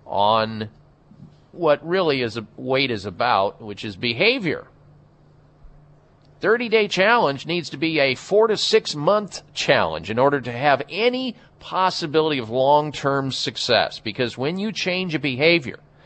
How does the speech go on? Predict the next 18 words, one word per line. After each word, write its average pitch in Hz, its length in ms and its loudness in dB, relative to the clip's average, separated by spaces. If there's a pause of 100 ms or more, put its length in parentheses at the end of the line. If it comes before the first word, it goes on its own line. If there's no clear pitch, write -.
(240)
such 156 380 4
as 127 400 4
those 139 420 2
elements 143 560 0
that 113 220 2
are 117 100 2
necessary 135 920 0
to 120 320 -4 (460)
maintain 180 760 -2
good 170 180 2
weight 117 320 0
and 131 100 0
lose 170 380 0
weight 170 240 2
in 180 80 -2
the 180 80 -2
first - 340 -4
place, 80 540 -6